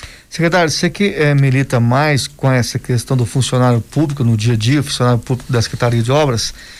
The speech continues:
né? O senhor também tá na expectativa desse projeto do prefeito enviar pra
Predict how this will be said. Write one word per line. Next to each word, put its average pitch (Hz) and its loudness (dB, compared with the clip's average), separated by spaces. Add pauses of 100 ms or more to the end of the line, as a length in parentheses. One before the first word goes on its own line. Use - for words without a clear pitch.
(200)
né? 139 0
O - -12
senhor 147 -2
também 156 0
tá 160 -2
na 165 0
expectativa 151 -2 (320)
desse 131 -2
projeto 139 0
do 139 -4
prefeito 143 -2
enviar 135 2
pra 151 -2